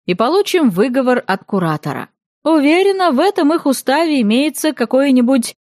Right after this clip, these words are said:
особенное правило насчёт академических реликвий.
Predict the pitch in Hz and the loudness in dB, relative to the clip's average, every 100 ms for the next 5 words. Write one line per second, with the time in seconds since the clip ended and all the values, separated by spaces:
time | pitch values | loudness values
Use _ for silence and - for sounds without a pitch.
0 | - 214 - 359 370 226 180 165 156 147 | -6 -6 -2 0 0 0 -2 -4 -6 -4
1 | 165 208 277 240 196 165 160 - 214 196 | -4 -2 0 -2 -2 -2 -4 -2 -2 -2
2 | 175 170 185 214 214 - 214 - 247 320 | -4 -2 -2 -2 -4 -6 -6 -4 -2 0
3 | 277 - 143 - | -2 -4 -14 -14